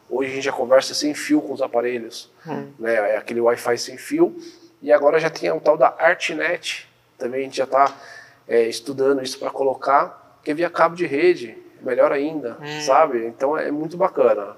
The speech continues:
Speaker 1: Então eu vejo aí que o, e o painel led também é uma coisa muito legal, apesar da gente não ter,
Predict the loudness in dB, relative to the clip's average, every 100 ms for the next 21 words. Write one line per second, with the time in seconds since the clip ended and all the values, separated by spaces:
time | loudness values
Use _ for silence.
0 | _ -6 -2 -2 -2 -2 -2 -2 -4 -8
1 | -6 -6 -8 -18 -20 -20 -20 _ -4 4
2 | 4 6 4 4 2 0 0 2 0 -2
3 | -4 -2 2 2 2 -4 -6 -8 -8 -6
4 | -6 -4 -4